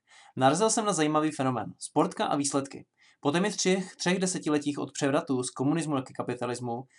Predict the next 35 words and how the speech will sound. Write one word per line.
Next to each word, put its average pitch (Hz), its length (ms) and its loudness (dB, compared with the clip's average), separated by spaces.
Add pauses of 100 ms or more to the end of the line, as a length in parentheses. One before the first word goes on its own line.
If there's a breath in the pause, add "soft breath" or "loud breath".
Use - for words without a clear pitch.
(180 soft breath)
množství 147 300 0
knih 180 220 0
o 151 80 6
osobním 147 340 0
rozvoji, 123 500 -2 (140)
o - 60 -10
převzetí 160 400 0
osobní 160 300 0
odpovědnosti 127 720 -2 (160 loud breath)
a 131 60 -4
možnosti 151 380 2
vybudování 143 480 6
vlastního 139 360 0
života 139 300 -2
bez 123 160 -6
hranic 123 320 -2 (180)
existuje 160 440 -2
stále 165 460 2
obrovské 151 380 -2
množství 147 340 -2
lidí, 117 360 -6 (300 soft breath)
kteří 143 160 0
spoléhají 165 480 4
pouze 165 220 -2
na 156 80 2
svou 127 200 0
štěstěnu 147 560 0
a 120 40 -2
věří, 123 400 -4 (220 soft breath)
že 127 100 -4
takto 143 260 0
mohou 139 220 0
dosáhnout 123 380 -2
úspěchu 131 400 -4
života 117 460 -4